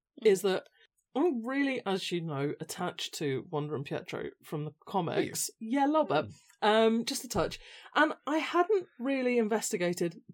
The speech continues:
Speaker 2: just how much they're retconned in the M C U.
Speaker 1: Mm.
Speaker 2: And just how grotesque and wrong the drawing of them is in these. Like, it, it makes me very, very sad and angry. And if this is not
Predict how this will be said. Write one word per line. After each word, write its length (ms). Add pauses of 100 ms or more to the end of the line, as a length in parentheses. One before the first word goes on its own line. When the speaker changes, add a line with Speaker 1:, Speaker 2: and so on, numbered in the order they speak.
Speaker 2:
just 380
how 120
much 260
they're 140
retconned 520 (500)
in 140
the 100
M 140
C 160
U. 300
Speaker 1:
Mm. 640
Speaker 2:
And 220
just 180
how 140
grotesque 800 (480)
and 360 (460)
wrong 640 (540)
the 100
drawing 380
of 140
them 180
is 460
in 160
these. 200
Like, 160
it, 260
it 160
makes 240
me 100
very, 420
very 220
sad 300
and 100
angry. 340
And 140
if 160
this 240
is 140
not 400